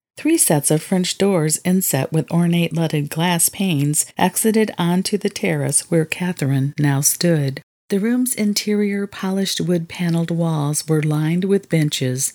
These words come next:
and there were plenty of round banquet-style tables. Molly explained, "These tables can be quickly taken down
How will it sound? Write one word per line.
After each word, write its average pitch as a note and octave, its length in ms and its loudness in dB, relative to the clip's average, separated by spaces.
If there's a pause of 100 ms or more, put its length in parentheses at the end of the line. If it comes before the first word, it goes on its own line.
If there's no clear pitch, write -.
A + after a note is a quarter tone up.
(100)
and E3+ 140 4
there F3+ 100 2
were F3 100 2
plenty B3 340 2
of E3+ 160 -4
round E3 440 0
banquet-style E3 800 0
tables. E3 640 -2 (180)
Molly F#3+ 360 4
explained, D#3 640 0 (200)
"These C#4+ 240 0
tables A#3+ 500 0
can G3 180 2
be G3+ 120 4
quickly C4+ 360 -2
taken B3+ 380 0
down G3 420 -2